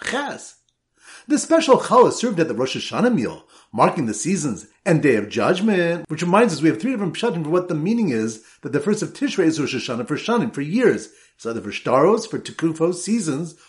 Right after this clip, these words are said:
or for din. The makor that it's for din, for judgment, is from the pasuk, "Mereshi Zashana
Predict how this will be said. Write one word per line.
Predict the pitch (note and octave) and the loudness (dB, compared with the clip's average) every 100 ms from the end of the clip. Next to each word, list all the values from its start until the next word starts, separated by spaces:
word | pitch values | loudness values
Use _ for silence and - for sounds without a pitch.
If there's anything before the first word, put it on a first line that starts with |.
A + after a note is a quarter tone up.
| _ - | _ -8
or | G#2+ | -6
for | - C3 | -4 0
din. | G#3+ A3+ B2+ | 6 6 6
The | |
makor | B2 - A3+ F3+ | -2 4 6 6
that | D3+ | 4
it's | A#2+ | 0
for | - A2 | -6 -6
din, | G#2+ C#4 A#3 C3 D#3+ - - - | 0 2 2 2 -4 -10 -20 -14
for | A2+ | -6
judgment, | A2+ A#3+ G#3 F3+ | 4 4 6 0
is | B2 | -2
from | D#3 | -4
the | D#3+ | -2
pasuk, | B3+ C#4 A#3 | 2 2 0
"Mereshi | F3 E3+ F#3 B3 A#3+ | -2 4 4 4 -4
Zashana | F#3+ B3+ - C4 B3+ A#3 A3 | 0 0 0 0 2 2 0